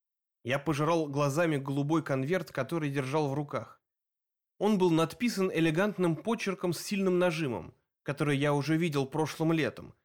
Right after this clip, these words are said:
когда Посейдон прислал мне посылку. «Сто девятнадцать пятьдесят четыре, Нью-Йорк, Лонг-Айленд, Фарм-Роуд, три сто сорок один, в лагерь полукровок, Перси Джексону». Настоящее письмо от моего отца.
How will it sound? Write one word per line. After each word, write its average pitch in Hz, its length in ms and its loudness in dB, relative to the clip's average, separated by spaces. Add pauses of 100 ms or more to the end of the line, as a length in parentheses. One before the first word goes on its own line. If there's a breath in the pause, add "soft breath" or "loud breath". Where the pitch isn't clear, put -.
(180)
когда 135 260 -2
Посейдон 143 540 0
прислал 143 440 -2
мне 123 160 -2
посылку. 143 640 -6 (920)
«Сто 170 180 0
девятнадцать 160 600 -2
пятьдесят 165 440 -2
четыре, 135 580 -2 (280)
Нью-Йорк, 156 600 2
Лонг-Айленд, 135 800 0 (260)
Фарм-Роуд, 139 760 0 (380)
три 202 240 0
сто 185 220 -2
сорок 196 280 -2
один, 127 420 -2 (200)
в 117 120 -10
лагерь 185 340 0
полукровок, 135 760 -2 (260)
Перси 165 360 -2
Джексону». 135 640 -4 (880)
Настоящее 139 600 -2
письмо 151 360 -2
от 143 80 -4
моего 143 320 0
отца. 143 500 -4